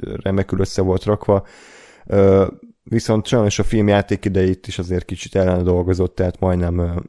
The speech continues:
százhatvan perc hosszú, és szerintem egy ilyen húsz-huszonöt percet, hogyha kivág, akkor ez egy,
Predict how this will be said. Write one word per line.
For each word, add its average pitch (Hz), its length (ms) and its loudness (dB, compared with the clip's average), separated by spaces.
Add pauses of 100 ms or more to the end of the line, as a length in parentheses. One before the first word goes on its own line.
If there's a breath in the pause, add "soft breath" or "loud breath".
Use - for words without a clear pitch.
százhatvan 95 680 -2
perc 92 240 -4
hosszú, 104 380 0
és 92 80 0
szerintem 92 440 -2
egy 92 140 -2
ilyen 90 160 -2
húsz-huszonöt 90 600 -2
percet, 90 420 -4
hogyha 90 200 -6
kivág, 90 360 -4
akkor 92 300 -4
ez 90 100 -6
egy, 90 240 -4